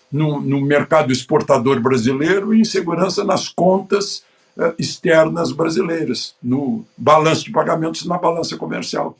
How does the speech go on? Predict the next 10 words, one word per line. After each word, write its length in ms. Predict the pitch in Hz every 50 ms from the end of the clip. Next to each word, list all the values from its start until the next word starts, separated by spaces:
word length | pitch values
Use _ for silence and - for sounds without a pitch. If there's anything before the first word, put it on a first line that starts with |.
| _ _ -
Isso, 280 | 123 - - - 131 123
isso 380 | 123 123 113 - - 160 160
tem 260 | - - 196 214 240
uma 180 | - - 156 120
repercussão 720 | 113 127 113 - 143 117 - - - - 143 139 127 127 - _ _ _ _ _ _
muito 300 | 127 139 160 160 156 151
grande 760 | 151 143 135 135 139 139 135 127 147 151 151 135 127 - -
na 180 | 139 143 143 139
economia 460 | 127 - 151 143 139 135 139 135 135
brasileira. 580 | 123 135 139 127 - 160 - - - - -